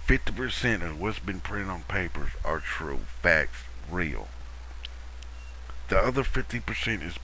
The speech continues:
bullshit, fairy tales, made up, fantasy. When George Lucas wrote the Star Wars book, it was labeled as a fantasy, not real.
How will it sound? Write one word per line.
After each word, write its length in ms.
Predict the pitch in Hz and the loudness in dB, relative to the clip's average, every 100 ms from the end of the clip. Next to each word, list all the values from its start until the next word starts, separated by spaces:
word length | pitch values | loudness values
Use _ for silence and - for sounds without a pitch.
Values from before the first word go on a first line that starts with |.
| - | -4
bullshit, 420 | - 104 95 87 76 - | 0 2 2 0 0 4
fairy 280 | 95 92 | 4 4
tales, 320 | 80 80 69 69 | 2 -2 -2 -4
made 420 | 78 85 87 73 | 0 2 2 0
up, 300 | 82 82 69 | 0 0 -2
fantasy. 880 | - - 87 85 78 69 57 57 52 62 - - - | -4 2 2 2 -2 -4 -6 -8 -8 -10 -10 -8 -4
When 160 | 80 87 | -2 0
George 400 | - 104 120 107 | 2 2 0 0
Lucas 420 | 104 101 90 - | -2 -2 -4 -2
wrote 220 | 92 90 - | -2 -2 -4
the 60 | |
Star 360 | - 101 98 95 | 0 4 6 4
Wars 440 | 80 73 76 69 - - - - - - - | 2 -4 -6 -8 -10 -10 -10 -10 -10 -6 2
book, 300 | 92 85 - - - | 4 4 0 -4 0
it 80 | 90 | 0
was 340 | 85 85 82 | 2 0 2
labeled 380 | 92 92 85 85 | 6 6 6 0
as 340 | - 87 78 - | 2 2 2 0
a 300 | 85 82 78 - - | 2 2 0 -6 2
fantasy, 1040 | 95 101 101 - - 82 - 78 80 76 - - - - - | 6 6 4 0 -2 -2 -2 -2 -4 -4 -6 -8 -8 -10 -8
not 380 | 82 85 87 85 | 2 4 4 2
real. 400 | 76 87 92 65 | -2 -2 -2 -2